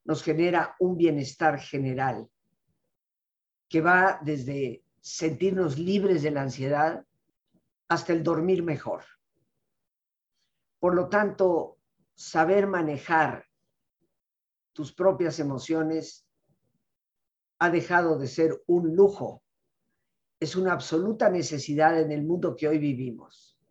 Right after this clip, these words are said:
Y yo te invito a que me des la oportunidad de compartir tantas décadas de experiencia para que podamos encontrar soluciones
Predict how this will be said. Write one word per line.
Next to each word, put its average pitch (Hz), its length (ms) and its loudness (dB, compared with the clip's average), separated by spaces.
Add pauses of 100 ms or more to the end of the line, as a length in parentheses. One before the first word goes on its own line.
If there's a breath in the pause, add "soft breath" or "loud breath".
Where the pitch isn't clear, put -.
(1120 soft breath)
Y 175 140 -6
yo 208 160 2
te 196 100 0
invito 175 420 2
a 143 100 0
que 135 100 -8
me 143 160 -2
des 160 280 0
la 147 120 -2
oportunidad 139 680 0
de 143 160 -2
compartir 131 680 0
tantas 151 460 -2
décadas 135 500 -2
de 127 80 -6
experiencia 156 840 -6 (2000)
para 160 260 2
que 151 120 -4
podamos 175 540 0
encontrar 147 640 0
soluciones 139 1080 -4